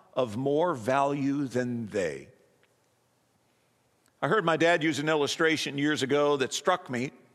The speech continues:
stayed with me. He talked about, and I don't know where it took place, but vandals broke into a department store. They broke no glass, they sprayed no graffiti, and they stole nothing, but they switched every price tag in the store.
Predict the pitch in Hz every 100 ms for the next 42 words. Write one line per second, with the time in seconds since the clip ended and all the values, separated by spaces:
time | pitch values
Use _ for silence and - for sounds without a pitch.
0 | _ _ - - 170 143 165 - 110 120
1 | 160 _ _ _ _ _ _ _ _ -
2 | 165 226 233 233 170 170 175 160 156 151
3 | 160 170 147 147 139 143 127 143 139 -
4 | 208 202 - 139 175 220 214 190 127 -
5 | 165 165 165 151 151 131 175 180 180 156
6 | - 151 156 - - 160 160 156 - 160
7 | 220 175 170 170 - 139 - 156 143 120
8 | 139 147 170 196 190 - - 170 - 180
9 | 185 170 175 175 - 254 226 185 170 202
10 | 180 156 120 - - - 151 151 135 -
11 | 214 196 - - - 226 233 190 220 220
12 | - 185 185 - 160 160 151 143 123 -
13 | 139 92